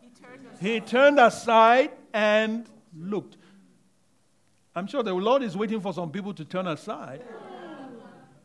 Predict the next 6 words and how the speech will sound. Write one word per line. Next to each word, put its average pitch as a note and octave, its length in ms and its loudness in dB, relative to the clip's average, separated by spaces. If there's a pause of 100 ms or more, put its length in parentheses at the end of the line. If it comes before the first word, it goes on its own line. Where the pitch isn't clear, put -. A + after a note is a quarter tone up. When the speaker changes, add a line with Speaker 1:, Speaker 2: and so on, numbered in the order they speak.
(1400)
Speaker 2:
But E4+ 140 0
they're D4+ 140 2
not, F4 320 -2
they're C#4 140 2
not D#4 160 -2
turning. F#4+ 360 -10